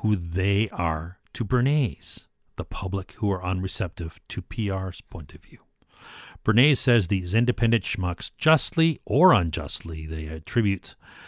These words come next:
this unreceptiveness to the influence of antagonistic interests upon the public mind. Damn straight.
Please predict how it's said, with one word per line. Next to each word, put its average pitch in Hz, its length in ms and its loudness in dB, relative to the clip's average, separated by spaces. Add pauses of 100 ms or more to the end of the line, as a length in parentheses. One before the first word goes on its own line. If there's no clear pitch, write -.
(220)
this 104 340 0
unreceptiveness 107 920 2
to - 140 -2
the 85 200 -4
influence - 760 0 (380)
of 90 140 -4
antagonistic 98 840 -4
interests - 640 -2
upon 98 500 -2
the 90 80 -6
public 90 420 -6
mind. 82 460 -6 (560)
Damn 180 260 -2
straight. 185 420 2